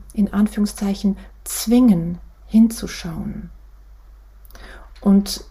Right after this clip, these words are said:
da kommt natürlich der freie Wille ins Spiel. Natürlich hast du dann immer noch die freie Wahl, es zu tun oder eben dann auch nicht. Wir müssen nicht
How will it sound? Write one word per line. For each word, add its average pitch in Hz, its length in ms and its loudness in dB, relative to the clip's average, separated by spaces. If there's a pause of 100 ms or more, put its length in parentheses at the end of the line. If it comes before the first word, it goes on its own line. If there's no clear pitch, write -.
da 196 180 -2
kommt 269 260 -8
natürlich 220 540 -2
der 180 120 -8
freie 185 400 -6
Wille 185 240 -2
ins 254 140 -4
Spiel. 226 400 -4
Natürlich 214 360 -4
hast 202 160 -4
du 208 40 -4
dann 185 180 -6
immer 269 200 -2
noch 233 140 0
die 196 120 -8
freie 185 440 -6
Wahl, 196 320 0
es - 180 -10
zu 185 120 -8
tun 220 480 0 (400)
oder 196 320 -2
eben 190 200 -2
dann 180 180 -6
auch 175 200 -8
nicht. 233 480 0 (520)
Wir 185 200 -2
müssen 196 680 2
nicht 170 560 -4